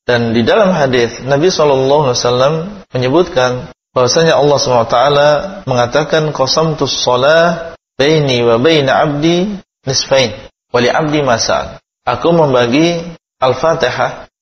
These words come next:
antara diriku dengan hambaku menjadi dua bagian. Dan bagi hamba apa yang dia minta." Kemudian Allah mengatakan, "Fa idza qala abdi alhamdulillah, qultu hamidani abdi. Wa idza qala abdi arrahmanir rahim,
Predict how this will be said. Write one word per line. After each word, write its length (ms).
antara 400
diriku 480
dengan 240
hambaku 560
menjadi 540
dua 240
bagian. 480
Dan 240
bagi 320
hamba 800
apa 320
yang 240
dia 160
minta." 540
Kemudian 320
Allah 160
mengatakan, 640
"Fa 80
idza 320
qala 400
abdi 480
alhamdulillah, 960
qultu 480
hamidani 720
abdi. 340
Wa 100
idza 300
qala 320
abdi 460
arrahmanir 600
rahim, 560